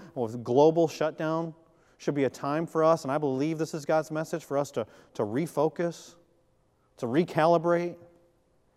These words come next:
to repent, and experience renewal, to refocus not on just our opinions,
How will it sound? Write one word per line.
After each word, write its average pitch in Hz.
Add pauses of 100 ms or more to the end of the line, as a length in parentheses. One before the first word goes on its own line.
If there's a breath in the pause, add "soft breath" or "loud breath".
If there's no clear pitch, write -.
(220)
to -
repent, 113 (1080)
and 127
experience 135
renewal, 101 (1160)
to 139
refocus 156 (880)
not 180
on 170
just 151
our 147
opinions, 131